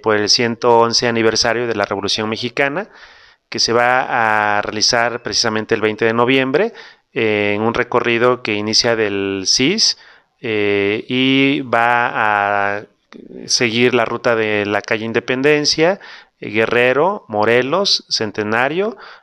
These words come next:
da una vuelta en un circuito al Zócalo y continúa por Centenario para concluir en la, en los Arcos de Santiaguito.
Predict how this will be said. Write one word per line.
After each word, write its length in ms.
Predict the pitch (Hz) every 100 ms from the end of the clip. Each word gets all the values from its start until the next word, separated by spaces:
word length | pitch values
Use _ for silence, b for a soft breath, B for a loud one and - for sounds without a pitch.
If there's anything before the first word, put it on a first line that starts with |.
| _
da 320 | - 120 117 117
una 540 | 117 113 110 107 107
vuelta 360 | 104 120 123 139
en 60 |
un 100 | 113
circuito 340 | 107 104 110 113
al 100 | 110
Zócalo 540 | 135 131 156 175 226 B B _
y 100 | 117
continúa 400 | - 110 110 117
por 140 | 123
Centenario 480 | 113 110 104 107 123
para 440 | 117 101 98 98 95
concluir 720 | 107 98 110 113 117 127 - _ _
en 380 | - 123 120 120
la, 340 | 117 117 113 127
en 100 | 110
los 140 | 101
Arcos 240 | 113 - 107
de 60 |
Santiaguito. 640 | - 98 101 98 95 -